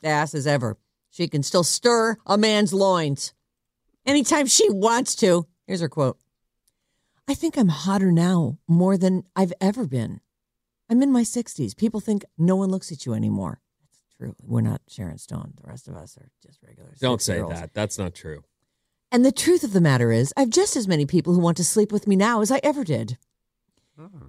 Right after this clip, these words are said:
Speaker 1: There are, uh, guys out there who might avoid an older woman. And Sharon says, "That's not because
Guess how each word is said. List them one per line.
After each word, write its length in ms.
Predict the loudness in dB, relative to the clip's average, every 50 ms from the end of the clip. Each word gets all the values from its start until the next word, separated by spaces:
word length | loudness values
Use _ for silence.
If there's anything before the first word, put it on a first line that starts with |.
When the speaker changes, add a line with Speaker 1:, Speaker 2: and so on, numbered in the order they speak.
| -20 _ _
Speaker 1:
There 160 | -4 -4 -2 0
are, 280 | 2 2 2 2 2 0
uh, 140 | 0 -2 0 0
guys 240 | 0 2 2 2 2
out 160 | 0 0 0
there 140 | 0 0 0
who 200 | 2 0 0 0
might 300 | 0 0 0 0 2 0
avoid 360 | 0 2 2 4 4 4 2
an 120 | 2 2
older 240 | 0 0 0 0 0
woman. 320 | 0 0 0 2 2 0 0
And 100 | 0 0
Sharon 240 | 0 0 0 0
says, 280 | 0 0 0 0 0 0
"That's 340 | 0 2 2 2 0 0 0
not 320 | 2 2 2 0 -2 -4
because 560 | -6 -6 -2 0 2 2 4 2 2 0 -6